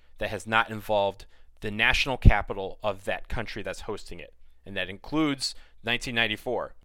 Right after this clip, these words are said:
which had games right here in Washington, D C. Baltimore's hope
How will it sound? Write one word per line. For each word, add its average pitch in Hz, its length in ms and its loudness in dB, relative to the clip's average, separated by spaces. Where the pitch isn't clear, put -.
which 110 160 -2
had 135 220 0
games 117 300 2
right 110 200 4
here 113 220 2
in 104 100 -8
Washington, 101 500 -4
D 87 140 -14
C. - 300 -12
Baltimore's 131 720 -2
hope 92 280 -6